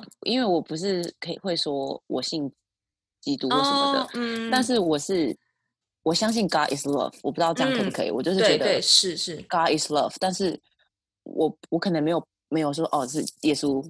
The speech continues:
Speaker 1: 是怎么样，
Speaker 2: 嗯，
Speaker 1: 但是我就，
Speaker 2: 嗯，嗯。
Speaker 1: 反正我，我认同 God is love，我认同这句话，所以我觉得这份爱，
Speaker 2: 嗯，嗯。
Speaker 1: 你拥有这份爱，然后如果跟你刚刚说的基督徒真的相同的话，其实就是你把所有的苦难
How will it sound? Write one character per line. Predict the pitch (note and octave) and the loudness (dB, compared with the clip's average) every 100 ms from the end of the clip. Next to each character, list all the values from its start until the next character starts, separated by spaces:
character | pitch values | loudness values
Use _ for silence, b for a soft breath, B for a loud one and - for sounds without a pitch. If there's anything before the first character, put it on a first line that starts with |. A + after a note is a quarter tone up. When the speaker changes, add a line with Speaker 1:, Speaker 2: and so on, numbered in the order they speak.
| E3 | -6
Speaker 1:
是 | C#3+ | -4
怎 | A#2+ | -4
么 | G2 | -4
样， | F2+ | -2
Speaker 2:
嗯， | |
Speaker 1:
但 | A#2 | 0
是 | |
我 | D3+ | 0
就， | - G#3+ | 0 -2
Speaker 2:
嗯， | |
嗯。 | G2+ | -2
Speaker 1:
反 | |
正 | E3 | 0
我， | C#3+ B2 | 0 -2
我 | - D3 | -4 -6
认 | F3 | -8
同 | C#3 C3 | -8 -6
God | B2 A#2+ | -6 -6
is | A#2 | -6
love， | G2+ | -4
我 | B2 | -2
认 | D3+ D3+ | -2 -4
同 | B2+ | -6
这 | B2+ | -8
句 | - | -10
话， | - G#2+ - | -12 -14 -6
所 | F#3+ | -4
以 | F3+ | -2
我 | |
觉 | G#3 | -2
得 | G3 | -2
这 | G3 F#3 | -4 -6
份 | - - | -8 -10
爱， | C#3 | -10
Speaker 2:
嗯， | - | -12
嗯。 | B B B B | B B B B
Speaker 1:
你 | E3+ | 0
拥 | E3+ G3 | 2 2
有 | |
这 | D3+ D#3+ | 0 -2
份 | D#3+ E3 | -2 -6
爱， | C#3+ B2+ | -8 -8
然 | - | -8
后 | D3 D#3 - _ _ _ _ _ - - | -8 -8 -10 _ _ _ _ _ -18 -4
如 | - F#3+ | 2 4
果 | F#3 | 4
跟 | E3 F3 | 2 0
你 | E3 | 0
刚 | B2 D3 | -2 -4
刚 | D3 D3+ | -2 -4
说 | C#3+ | -4
的 | C3 | -4
基 | C#3 | -6
督 | C#3+ B2 | -4 -6
徒 | - | -6
真 | C3+ | -8
的 | B2 | -6
相 | C#3 C3+ | -6 -8
同 | B2 | -8
的 | A2+ | -8
话， | B2+ | -8
其 | C3+ | -6
实 | C3+ | -4
就 | D3+ | -2
是 | D#3 C#3+ - _ _ _ _ _ - | -2 -2 -6 _ _ _ _ _ -4
你 | D#3+ | -2
把 | E3 C#3+ C3+ C#3+ - | 0 0 -2 -8 -6
所 | - D#3+ | -2 0
有 | D3+ | 0
的 | C3 | -2
苦 | - - D3 | -6 -8 -6
难 | C3 | -6